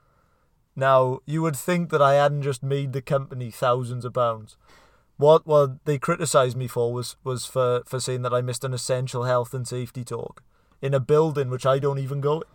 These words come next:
You know, that was really the nail in the coffin for me as far as, <laughs> as far as my, uh, my career as an employee goes. But, uh, other things they talk about is that the, they, entrepreneurs typically have an enormous locus for control.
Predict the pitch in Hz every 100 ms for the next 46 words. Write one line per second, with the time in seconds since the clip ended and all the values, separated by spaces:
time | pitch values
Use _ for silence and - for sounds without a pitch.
0 | - - 143 139 123 127 139 139 131 123
1 | 147 139 131 135 135 139 139 127 127 123
2 | 131 120 120 123 120 123 123 120 117 -
3 | 131 120 123 127 131 - 170 139 - 202
4 | - - - - - 143 143 - 143 135
5 | 135 117 127 123 123 117 113 - 127 123
6 | 123 123 120 120 117 117 117 113 113 113
7 | 117 107 110 - _ _ - 135 139 143
8 | 139 131 131 - _ _ - 143 156 135
9 | 147 143 143 127 135 131 131 127 113 123
10 | - 127 120 120 123 127 120 - - 135
11 | 139 123 131 123 - 127 123 123 113 113
12 | - - 117 127 139 143 143 143 135 -
13 | 123 127 135 - 123 - - 113 117 110
14 | 113 117